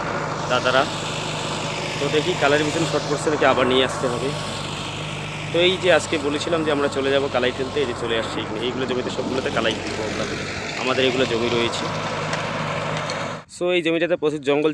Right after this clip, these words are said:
ছিল, তাই যে দেখো আমরিল দাও আজকে আসছে, একদম কালাই ফেলছে।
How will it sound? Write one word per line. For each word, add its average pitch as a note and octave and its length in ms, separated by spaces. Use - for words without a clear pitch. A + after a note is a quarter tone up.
ছিল, E3 120
তাই C3 200
যে D3 80
দেখো C#3+ 220
আমরিল C#3 240
দাও C#3+ 160
আজকে - 260
আসছে, - 220
একদম B2+ 260
কালাই C3+ 280
ফেলছে। C#3 280